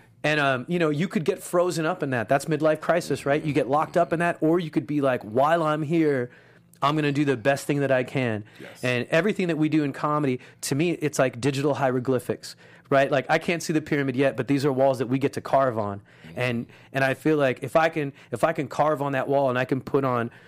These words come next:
Speaker 1: thoughts and feelings that my mom has or other people that are underrepresented
Speaker 2: Mm-hmm.
Speaker 1: in this society,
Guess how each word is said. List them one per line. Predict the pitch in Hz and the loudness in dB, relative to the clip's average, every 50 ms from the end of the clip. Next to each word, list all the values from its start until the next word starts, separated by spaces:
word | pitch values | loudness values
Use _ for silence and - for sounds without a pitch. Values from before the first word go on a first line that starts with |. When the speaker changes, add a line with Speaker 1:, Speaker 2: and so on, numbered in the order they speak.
| - - - | -20 -20 -6
Speaker 1:
thoughts | - - 147 143 147 - - - - - - _ - | -2 0 2 2 0 -2 -4 -10 -14 -16 -16 _ -6
and | 139 127 123 113 | -4 -4 -4 -4
feelings | - - 156 151 139 139 139 113 117 | -2 -2 0 2 2 0 0 -2 -4
that | 131 - | -6 -4
my | 123 113 | -4 -4
mom | 113 120 131 139 135 135 127 | -2 0 0 2 2 0 -2
has | 113 123 120 113 113 107 120 | -4 -4 -4 -2 -2 -2 -2
or | 117 110 - - - - - | -2 -2 -4 -6 -14 -6 -2
other | - 165 170 180 | 0 2 2 0
people | 165 - 170 156 - 135 | -2 -4 -6 -4 -2 -2
that | 135 117 | -2 -4
are | 117 | -4
underrepresented | - 156 151 135 139 131 135 131 - - 123 113 135 143 156 180 180 165 | -2 -2 0 2 2 2 2 0 0 -2 -4 -2 -2 0 0 -2 -2 -4
Speaker 2:
Mm-hmm. | - - 87 - | -8 -10 -6 -4
Speaker 1:
in | 135 135 | -2 -2
this | 151 143 | -2 -2
society, | - 139 - - 151 147 160 175 190 175 | -2 -2 0 0 0 0 0 0 -2 -4